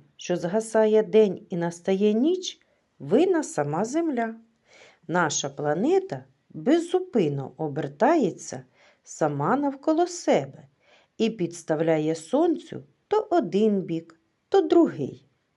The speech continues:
Земля обертається, і все, що на ній знаходиться, гори, моря, ліси, міста і люди, теж обертаються разом із землею. Цей рух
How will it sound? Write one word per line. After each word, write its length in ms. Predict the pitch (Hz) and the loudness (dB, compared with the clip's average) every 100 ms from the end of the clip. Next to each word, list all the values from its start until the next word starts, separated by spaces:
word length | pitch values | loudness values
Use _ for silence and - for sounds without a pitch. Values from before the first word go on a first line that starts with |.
| _ _ _ - _ - | _ _ _ -20 _ -10
Земля 580 | 139 175 202 294 403 - _ - | -2 0 4 4 2 -2 _ -4
обертається, 1080 | 156 160 147 - 180 311 220 - - 135 127 _ _ _ - | -2 -2 -4 -2 2 4 2 -2 -10 -16 -18 _ _ _ -4
і 100 | 202 | -4
все, 360 | 202 - 233 | -2 2 2
що 260 | 214 - 165 | 2 0 0
на 140 | 180 | 2
ній 240 | 208 214 156 | 2 2 0
знаходиться, 1080 | 131 156 - - 262 370 185 160 - 139 131 _ _ _ | -4 -10 -10 -2 0 0 -2 -6 -12 -20 -20 _ _ _
гори, 720 | - 127 175 247 233 208 190 190 - | -14 -4 2 6 6 4 0 -6 -6
моря, 680 | 208 320 294 160 170 170 170 _ - | 0 2 2 2 2 0 -6 _ -8
ліси, 800 | 214 320 320 - 165 170 160 160 _ - | -2 -2 -2 -10 -6 -4 -4 -8 _ -8
міста 640 | 160 151 - - 151 139 _ | -6 -6 -8 -4 -4 -4 _
і 120 | 160 160 | -8 -2
люди, 540 | 254 381 233 139 127 - _ _ _ _ | 4 4 2 -2 -10 -16 _ _ _ _
теж 360 | 202 175 - - | 2 4 2 -2
обертаються 1040 | 165 147 131 - 233 359 240 - - 127 - _ _ _ | -2 -2 -4 0 2 4 2 -2 -10 -18 -18 _ _ _
разом 540 | 226 349 370 156 143 - _ | 0 2 2 -2 -10 -12 _
із 200 | 359 339 | -6 0
землею. 640 | 349 339 202 143 131 123 - _ _ _ _ - - _ _ | 2 4 2 -2 -6 -12 -18 _ _ _ _ -20 -20 _ _
Цей 280 | 220 247 | 0 2
рух 360 | 277 370 370 - | 4 2 0 -8